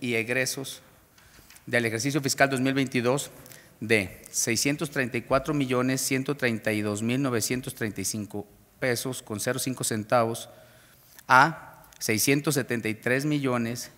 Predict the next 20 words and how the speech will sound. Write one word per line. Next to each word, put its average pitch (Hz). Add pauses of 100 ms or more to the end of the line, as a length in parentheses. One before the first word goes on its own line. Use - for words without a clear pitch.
quinientos 110
mil 120
setecientos 123
setenta 104
y 104
dos 120
pesos 120
con 107
veintiún 101
centavos, 123
moneda 110
nacional, 135 (260)
conforme 110
a 107
lo 104
descrito 123
en 123
el 110
dictamen 113
adjunto. 117